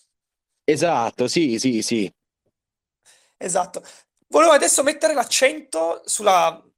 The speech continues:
Speaker 2: prossima partita contro l'Istore Roma. Innanzitutto ti chiedo, sarà un bel clima, un bel palazzetto, si viene a giocare a Roma,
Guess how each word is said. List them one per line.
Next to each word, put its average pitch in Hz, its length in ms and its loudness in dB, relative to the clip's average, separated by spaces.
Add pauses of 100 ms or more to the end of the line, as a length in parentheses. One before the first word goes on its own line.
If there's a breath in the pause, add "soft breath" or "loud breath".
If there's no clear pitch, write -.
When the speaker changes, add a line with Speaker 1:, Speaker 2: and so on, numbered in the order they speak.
(220)
Speaker 2:
prossima 190 340 0
partita 180 480 -6
contro 185 240 -8
l'Istore 196 340 -2
Roma. 160 300 -8 (420 soft breath)
Innanzitutto 202 520 -2
ti 233 80 -8
chiedo, 196 380 -2
sarà 196 200 -2
un 185 120 0
bel 202 180 -2
clima, 233 560 0
un 190 160 -20
bel 196 160 -4
palazzetto, 214 640 2
si - 100 -4
viene 190 140 -6
a 185 40 -6
giocare 180 320 0
a 180 40 2
Roma, 254 420 -2